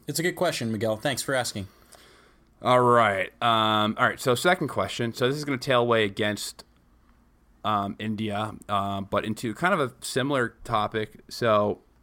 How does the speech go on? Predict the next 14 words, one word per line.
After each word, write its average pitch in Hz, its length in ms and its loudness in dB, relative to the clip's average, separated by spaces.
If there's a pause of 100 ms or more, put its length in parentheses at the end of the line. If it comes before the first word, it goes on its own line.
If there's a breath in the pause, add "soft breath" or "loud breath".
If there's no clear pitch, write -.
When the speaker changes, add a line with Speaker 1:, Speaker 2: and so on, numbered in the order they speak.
(340)
Speaker 2:
do 123 140 -4
you 165 260 2
think 143 460 -2
that 123 300 2
Israel 107 640 2
will 107 140 -4
be 104 140 -4
forced 123 540 -2
to 113 120 -4
change 110 520 -2
its 101 100 -10
policy 107 540 0
towards 104 320 -2
Palestinians 101 1000 -2